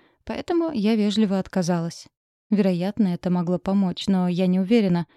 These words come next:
сочетается ли кадеин с моими лекарствами, а звонить в аптеку, чтобы это выяснить, мне не хотелось.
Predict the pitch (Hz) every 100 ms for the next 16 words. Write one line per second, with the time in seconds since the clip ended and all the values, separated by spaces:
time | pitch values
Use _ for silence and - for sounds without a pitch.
0 | _ _ - 202 - - 262 247 208 180
1 | 180 - 196 180 185 247 254 - 175 180
2 | 190 - 185 - - 175 170 - 190 180
3 | 156 180 180 - 175 - 196 196 190 -
4 | 175 175 175 170 208 - 220 208 - _
5 | _ - 196 180 175 165 180 - 175 175
6 | -